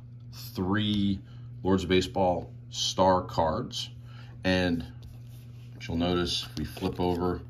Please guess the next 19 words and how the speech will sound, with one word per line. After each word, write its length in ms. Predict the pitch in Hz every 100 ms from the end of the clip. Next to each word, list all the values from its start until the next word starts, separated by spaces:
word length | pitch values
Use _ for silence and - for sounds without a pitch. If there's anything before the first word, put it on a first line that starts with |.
| - - - -
that 160 | 95
handsome 320 | 101 98 95 95
devil, 360 | 95 92 87 - - - -
these 260 | 92 85
are 180 | 78 85
the 120 | 85
salaries 960 | 92 - 82 82 78 80 76 71 - - - - -
that 140 | 82
associate 720 | 78 - 82 78 85 80 78 -
with 460 | 76 76 - - - - - - - -
each 260 | 85 -
of 300 | - 80 67
these 560 | 78 78 71 67 - - - - -
superstars. 680 | - 135 98 - - - - - - - - - -
So 240 | - - 78
we 140 | 78
have 140 | 78 -
three 400 | - 87 87 82
stars, 500 | - 113 - -